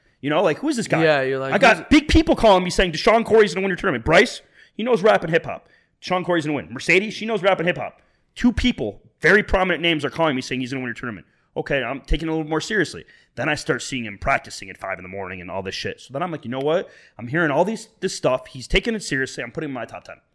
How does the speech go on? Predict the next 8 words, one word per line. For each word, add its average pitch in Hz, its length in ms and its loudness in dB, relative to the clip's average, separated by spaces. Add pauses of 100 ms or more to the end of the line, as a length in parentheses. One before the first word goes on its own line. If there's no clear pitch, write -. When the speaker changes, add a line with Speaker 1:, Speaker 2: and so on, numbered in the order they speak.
(460)
Speaker 1:
Put - 100 -12
him 113 60 -10
in - 40 -12
the - 40 -20
top 123 120 -10
ten. - 180 -14 (260)
Speaker 2:
Mm-hmm. 120 240 -20 (720)
Speaker 1:
So - 500 0